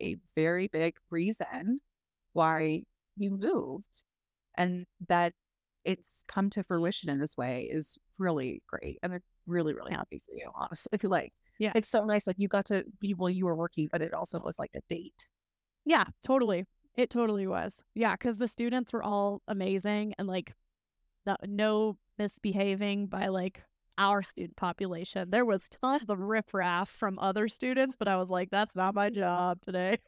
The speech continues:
Speaker 2: <laughs> So, yeah, it was, uh, it was nice. How about you? What's your, what's your life update?
Speaker 1: What's my life update? <clears throat> Julia's two-month-old.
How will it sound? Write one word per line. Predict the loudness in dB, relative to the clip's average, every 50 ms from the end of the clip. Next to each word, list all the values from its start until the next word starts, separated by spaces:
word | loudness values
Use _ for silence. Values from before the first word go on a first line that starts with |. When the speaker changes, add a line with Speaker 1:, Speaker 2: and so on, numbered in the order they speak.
| _ -20 -16 -16 -14 -14 -12 -12
Speaker 2:
<laughs> | -10 -12 -12 _ -6 0 0 0 2 0 0 -2 -2 -4 _ _ _ _ _ _ _ _ _ -20 -20 -16 -14 -14 -16
So, | -4 0 2 4 4 4 2 0 -2 -6 -10 -14 _ _ 0
yeah, | 2 4 4 2 0 -6 _ _ -8
it | -6 -2
was, | 0 0 0 0 0 0
uh, | 2 2 2 0 -2 -4 -6
it | -2 -2
was | 0 0 0
nice. | 0 0 0 0 0 -2
How | 0
about | 0 2 0 0
you? | 0 0 0
What's | 0 -2 -2 -4 -2
your, | -2 0 0 -2 -4 -6 -10 -18 _ _ _ _ _
what's | -6 -6 -4 -2
your | -2 -2
life | -2 -2 -4 -4 -4
update? | -6 -6 -4 -4 -4 -4 -4 -6 _ _ -20 _ _ _ _ _ _ _ _ _ _ _ _ _ _ _ _ _ -20 -16
Speaker 1:
What's | -14 -14 -12 -6 -4
my | -2 -2
life | 0 0 0 -2 -2 -4
update? | -6 -10 -8 _ -12 -12 -12 -12 -14 -16 _ _ _ _ -16 -16 -16 _ _ _ 4
<clears throat> | 4 6 4 4 -2 _ _ _ _ _ _ _ _ _ _ _ _ _ _ -20 -20 -20 -18 -18 -10 -2
Julia's | 2 4 4 4 4 4 2 0 -2 -4
two-month-old. | -6 -6 -6 -6 -6 -10 -6 -2 0 0 0 0 -2